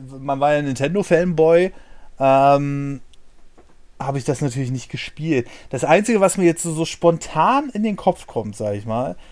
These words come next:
ist so ein, äh, also wenn ich mich richtig erinnere, war das nicht so, so ein Cover mit, mit einem Typen, der mit einem Schwert da steht?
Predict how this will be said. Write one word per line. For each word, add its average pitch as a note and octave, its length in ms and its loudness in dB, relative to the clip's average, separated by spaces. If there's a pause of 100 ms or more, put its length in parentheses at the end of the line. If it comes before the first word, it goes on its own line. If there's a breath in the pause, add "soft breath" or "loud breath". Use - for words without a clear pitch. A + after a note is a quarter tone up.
(440 soft breath)
ist - 460 -6 (640)
so D#3+ 280 2
ein, D3+ 160 -2 (540)
äh, - 60 -8 (200)
also E3+ 160 -2
wenn A3+ 140 2
ich C#4+ 100 -10
mich A#3 180 -4
richtig A#3 260 -4
erinnere, F#3 500 0
war E3 140 0
das A#3+ 120 -6
nicht A#3 140 -6
so, G3+ 240 -8 (460)
so D#3+ 180 -4
ein D#3 140 -6
Cover A3+ 560 0 (1400 soft breath)
mit, D#3+ 420 -2
mit D#3+ 180 -4
einem D#3+ 160 -4
Typen, A3 360 -2
der E3 220 4
mit D3+ 160 -6
einem - 80 -14
Schwert G3+ 600 0 (280)
da F#3 260 2
steht? F#3 600 -8